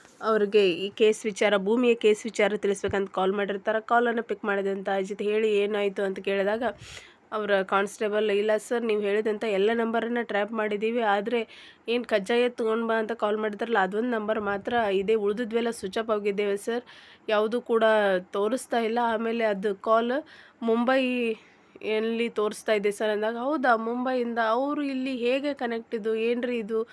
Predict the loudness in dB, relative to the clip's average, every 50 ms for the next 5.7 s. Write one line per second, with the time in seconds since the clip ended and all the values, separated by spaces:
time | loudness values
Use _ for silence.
0 | -16 -20 -20 -20 -20 _ -8 -4 -4 -4 -2 -2 -4 -2 -2 -4 -4 -4 -6 -4
1 | 0 0 0 0 0 -2 -2 -2 -2 -2 -4 -6 -8 -10 -20 -20 -20 -16 _ -6
2 | -4 -2 0 0 0 0 0 -2 -2 0 2 2 2 2 2 0 0 0 0 0
3 | 0 0 0 0 0 -2 -2 -2 -4 -4 -2 -2 -2 -2 -4 _ -20 -20 -20 _
4 | _ _ _ -4 0 2 2 2 0 2 2 4 4 4 4 2 2 2 0 0
5 | 0 -2 0 2 2 2 2 2 0 -4 -2 -2 0